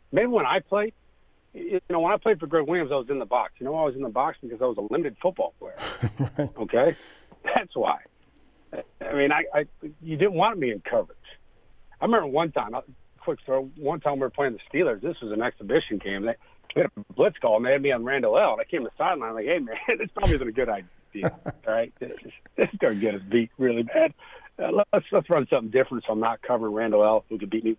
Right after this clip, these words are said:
Speaker 1: whenever he wants." Um, you know, I was a box guy. You know, that's why Greg would blitz me fifteen times a game 'cause,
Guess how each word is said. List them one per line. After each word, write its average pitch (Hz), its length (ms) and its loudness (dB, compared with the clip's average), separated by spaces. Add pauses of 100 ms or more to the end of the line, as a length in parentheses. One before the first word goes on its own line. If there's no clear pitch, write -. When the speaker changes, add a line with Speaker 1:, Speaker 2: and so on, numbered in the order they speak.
Speaker 1:
whenever 104 380 -2
he 92 80 -10
wants." - 380 -4 (600)
Um, 123 440 -6 (440)
you 214 60 2
know, 190 80 6
I 151 60 4
was 151 160 2
a 135 40 2
box 160 280 0 (100)
guy. - 160 -14 (300)
You 135 60 -6
know, 139 80 -2
that's 147 100 -6
why 156 100 -2
Greg 127 300 4
would 113 180 -6
blitz 131 240 2
me 110 180 -4
fifteen 110 380 -2
times 90 320 -4
a 90 40 -12
game 90 200 -6 (180)
'cause, 113 200 2